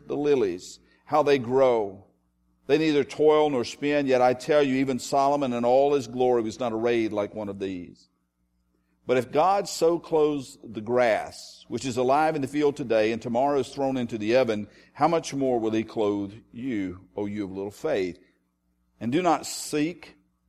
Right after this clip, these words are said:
what you are to eat and what you're to drink, nor be worried. For all the nations of the world seek after these things, and your Father knows that you need them. Instead,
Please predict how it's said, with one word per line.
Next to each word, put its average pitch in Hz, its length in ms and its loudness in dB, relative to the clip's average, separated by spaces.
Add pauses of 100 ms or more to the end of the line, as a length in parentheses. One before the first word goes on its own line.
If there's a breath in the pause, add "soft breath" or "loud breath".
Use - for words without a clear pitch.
(320)
what 143 200 0
you 135 220 0
are 120 280 4
to 113 220 -10
eat 135 420 -2
and 98 200 -4
what 120 180 0
you're 127 140 0
to 113 100 -4
drink, 123 520 -6
nor 123 200 0
be 139 160 0
worried. 151 680 0 (760)
For 113 200 -2
all 127 180 4
the 127 80 -2
nations 120 500 -2
of 104 60 -10
the 107 60 -4
world 110 480 2
seek 127 240 -6
after 113 260 0
these 110 340 -6
things, 104 360 -6
and 110 80 -8
your 117 100 -2
Father 156 340 0
knows 160 380 0
that 120 140 -2
you 117 140 -4
need 117 320 -4
them. 107 120 -4
Instead, 113 720 0